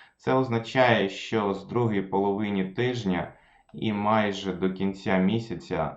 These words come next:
ну, Сатурн не матиме аспектів з іншими планетами,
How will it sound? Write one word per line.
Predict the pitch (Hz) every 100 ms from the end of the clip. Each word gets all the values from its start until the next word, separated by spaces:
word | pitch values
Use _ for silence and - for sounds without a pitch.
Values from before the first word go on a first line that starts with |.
| -
ну, | - 95 - -
Сатурн | - 92 - 98 90 90
не | 92
матиме | 92 87 - 87 85
аспектів | 82 - - 110 107 - - - - - -
з | 98
іншими | 98 - 95 92
планетами, | 95 95 92 - 87 87 80